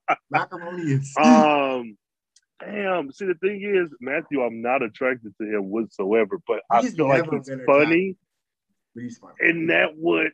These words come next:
Speaker 2: I feel like that would do enough to at least, like, be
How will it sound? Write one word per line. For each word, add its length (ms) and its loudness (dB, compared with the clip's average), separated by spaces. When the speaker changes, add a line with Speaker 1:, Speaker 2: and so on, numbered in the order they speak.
Speaker 2:
I 120 -2
feel 160 -10
like 280 0
that 220 2
would 300 -2
do 220 8
enough 420 4
to 200 2
at 60 -2
least, 340 -4
like, 240 -2
be 140 -20